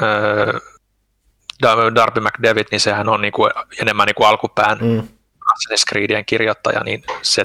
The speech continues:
Speaker 1: tekee siellä, sen huomaa, että se tekee vähän niinku connectioneita sinne päin, niin se on niinku, se on, se on kiva juttu. Ei tarpeeksi,
Speaker 2: Mm.
Speaker 1: Mutta,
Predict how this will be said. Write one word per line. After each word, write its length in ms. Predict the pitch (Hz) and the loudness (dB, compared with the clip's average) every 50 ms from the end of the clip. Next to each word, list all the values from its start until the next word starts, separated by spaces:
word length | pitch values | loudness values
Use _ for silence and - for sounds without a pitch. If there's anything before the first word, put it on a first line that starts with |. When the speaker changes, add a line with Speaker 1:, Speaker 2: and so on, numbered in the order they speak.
| - | -2
Speaker 1:
tekee 280 | - 107 - - 107 104 | -4 -4 0 0 0 0
siellä, 320 | - - 110 107 104 107 123 117 113 - - - | 0 0 0 2 2 2 2 0 -2 -4 -4 -2
sen 220 | - 127 113 110 | -2 0 0 2
huomaa, 420 | 135 135 127 117 113 107 101 104 98 | 4 4 4 4 4 4 2 2 2
että 80 | - | 2
se 60 | - | 0
tekee 360 | - - 107 - - 107 104 104 | -2 -2 -2 -2 0 0 2 2
vähän 200 | 110 107 107 98 | 2 2 0 0
niinku 160 | 104 104 104 | 0 -2 0
connectioneita 680 | - 110 107 104 104 - - - 107 - 113 107 107 - | 0 0 0 0 -2 -2 -4 -4 -4 -2 -2 -2 0 0
sinne 300 | - 113 104 107 107 104 - | 0 -2 -2 -4 -8 -8 -4
päin, 180 | - - - - | -4 -4 -4 -4
niin 100 | 110 110 - - | -6 -8 -6 -4
se 120 | - 113 | -2 -2
on 80 | 104 104 | -2 -2
niinku, 160 | 107 - - _ _ _ _ _ _ _ _ _ _ _ _ _ _ _ _ - | -4 -8 -12 _ _ _ _ _ _ _ _ _ _ _ _ _ _ _ _ -4
se 100 | - - | 0 0
on, 160 | 104 101 101 - | 0 0 -2 -4
se 120 | - - | -4 -4
on 80 | 101 98 - | -4 -2 -2
kiva 240 | - 107 101 101 107 | -2 0 0 0 0
juttu. 420 | 110 113 - _ - - - _ _ - - - | -2 -4 -8 _ -8 -8 -8 _ _ -20 -8 -2
Ei 140 | - 120 117 | -2 0 2
tarpeeksi, 720 | - 160 180 180 170 - 170 160 151 - - - 156 - - - | 4 4 4 4 4 2 2 2 2 2 0 -2 -2 -2 -4 -4
Speaker 2:
Mm. 180 | 120 120 127 127 - - - - _ _ _ _ _ _ _ _ _ - 120 | -2 0 0 -2 -2 -6 -20 -20 _ _ _ _ _ _ _ _ _ -6 -6
Speaker 1:
Mutta, 420 | 120 120 - - - 117 113 - | -6 -6 -2 2 4 4 4 2